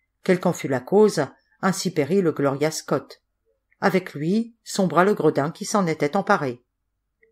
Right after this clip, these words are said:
Voilà en peu de mots, mon cher enfant, l'histoire du terrible événement auquel j'ai été mêlé.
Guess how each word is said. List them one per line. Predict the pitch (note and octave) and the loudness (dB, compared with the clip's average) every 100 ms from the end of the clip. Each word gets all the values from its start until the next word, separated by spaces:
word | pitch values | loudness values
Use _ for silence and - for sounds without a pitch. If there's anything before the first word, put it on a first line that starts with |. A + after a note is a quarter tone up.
| _ _ _ _ _ _ _ _ _ _ _ - | _ _ _ _ _ _ _ _ _ _ _ 0
Voilà | G3 A#3+ G3 | 6 10 10
en | A3 | 8
peu | A3+ G#3 | 4 4
de | F#3 | 4
mots, | F3 E3 | 4 4
mon | G3+ G#3+ | 4 2
cher | - F#3 | 0 -2
enfant, | E3+ - D3+ F#3+ | -2 -2 -2 0
l'histoire | G3+ - - F3+ | -2 -4 0 0
du | F3+ F3+ | 0 -4
terrible | F3 E3+ D3+ | -2 0 0
événement | D#3 D#3+ D3 C3 D3 | 2 2 2 0 0
auquel | G3+ F#3 - D#3 | 0 0 -2 -4
j'ai | D3 D3 | 0 -2
été | D3 F3 | 0 -2
mêlé. | F#3 F#3 B2+ A2+ | 0 0 -2 -6